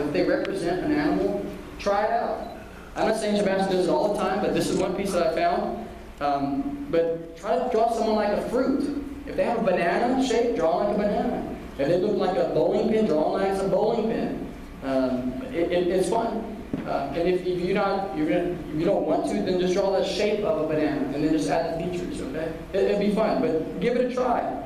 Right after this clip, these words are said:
Draw 'em like an animal. Um, it, it's, it's fun. Artists have been doing it for a very long time. <clears throat> Statement is important. Some of you might remember Andy was trying to get all the gold, the golden nosies to learn karate or, or to forfeit their golden nose.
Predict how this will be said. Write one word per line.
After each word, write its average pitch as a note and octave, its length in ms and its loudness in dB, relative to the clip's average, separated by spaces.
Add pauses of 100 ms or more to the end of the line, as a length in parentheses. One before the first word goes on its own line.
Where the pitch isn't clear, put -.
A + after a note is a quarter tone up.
Draw G3 260 0
'em G#3+ 60 -2
like G#3+ 160 -2
an G#3+ 60 0
animal. B3+ 480 2
Um, G#3+ 240 2
it, - 120 -2
it's, - 220 -2
it's - 180 -2
fun. - 440 0
Artists A#3 260 2
have G#3 100 0
been F#3+ 80 2
doing F#3+ 120 4
it F#3+ 120 2
for - 80 0
a - 80 2
very E3 200 4
long D3+ 300 0
time. - 1300 -6
<clears throat> - 0 -
Statement A#3 460 -2
is F3+ 120 2
important. - 840 0
Some A3+ 160 2
of A#3+ 60 0
you A#3 100 0
might A3 160 2
remember F#3 340 2
Andy F3+ 340 2
was - 120 2
trying F3 200 2
to E3+ 60 -2
get F3 160 2
all D#3 140 0
the D#3+ 80 2
gold, D#3+ 420 2 (300)
the D3+ 220 6
golden F3 280 4
nosies F3 440 2
to C#3 80 2
learn D3+ 280 2
karate D3+ 800 0
or, C#3 280 4
or C3+ 160 2
to D3 180 -2
forfeit E3+ 400 2
their C3+ 140 -2
golden D3+ 360 2
nose. D3 380 0